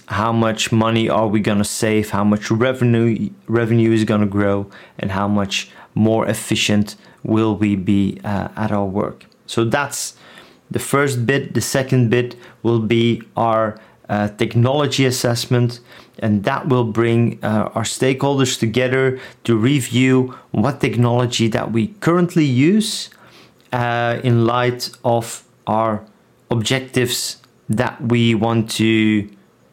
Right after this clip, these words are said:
get to. So that will allow us to actually see if our current technology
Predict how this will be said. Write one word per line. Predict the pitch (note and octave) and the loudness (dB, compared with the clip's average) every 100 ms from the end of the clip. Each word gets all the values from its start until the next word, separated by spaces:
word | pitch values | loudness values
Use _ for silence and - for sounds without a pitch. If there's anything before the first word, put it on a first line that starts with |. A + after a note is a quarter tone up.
| _ B2+ | _ -4
get | B2+ C3 | -4 -2
to. | - - - - _ _ | -6 -6 -10 -20 _ _
So | - A2+ A2 A2+ A2 G#2+ - _ - | -4 0 2 2 0 -4 -16 _ -4
that | C3 - - | -4 -4 -6
will | - B2 B2 A#2 | 0 2 0 0
allow | A#2 A2+ A#2+ A#2+ | 0 2 2 2
us | A#2+ A#2 - | 0 -2 -4
to | A#2 | 0
actually | A2+ A2 - A2 A2 | 0 -2 -2 2 2
see | A2 - A#2 A2+ A2+ - - | 0 0 2 2 -2 -12 -8
if | - B2+ B2+ - | -2 0 -2 -2
our | A#2 | -2
current | A#2 - B2+ B2 A#2+ | -2 0 2 2 0
technology | A2+ G#2 A#2 A#2+ A#2+ - A2 A2+ A2 | 0 2 2 2 0 0 2 2 2